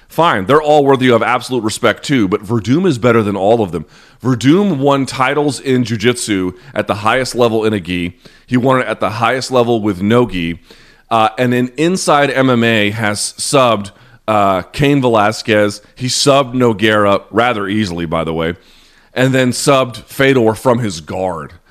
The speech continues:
<laughs> Like, it's not even close, uh, in terms of how good he is. Yes, the armbar that Nogueira had on, um,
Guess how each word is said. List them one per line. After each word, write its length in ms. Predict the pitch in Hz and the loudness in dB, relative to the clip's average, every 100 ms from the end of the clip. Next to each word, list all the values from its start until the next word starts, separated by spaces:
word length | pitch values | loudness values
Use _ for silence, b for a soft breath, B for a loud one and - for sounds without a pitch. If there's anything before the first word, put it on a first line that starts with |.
| _ | _
<laughs> 240 | _ _ | _ _
Like, 540 | - 120 165 123 - b b b - | -6 0 2 0 -4 b b b 0
it's 260 | 170 - | 0 0
not 220 | 175 160 156 | 0 2 2
even 280 | 139 117 98 | 2 0 -4
close, 800 | - 123 135 139 101 - - 113 | -10 -2 2 2 2 -6 -10 -6
uh, 160 | 113 104 | -4 -4
in 60 | |
terms 200 | 113 123 | -4 -4
of 80 | 101 | -4
how 200 | 113 110 | -2 -2
good 220 | 95 104 | 0 -2
he 160 | 107 98 | -2 -2
is. 180 | 85 95 | -4 0
Yes, 280 | 123 127 - | 0 0 -4
the 100 | 113 | 0
armbar 460 | 117 123 127 127 | 2 2 2 2
that 100 | 117 | 2
Nogueira 340 | 117 110 117 120 | 0 2 2 2
had 180 | 113 110 | 0 0
on, 260 | 104 98 B B B - | -2 -4 B B B -4
um, 640 | 101 98 95 92 95 | 0 0 0 0 -2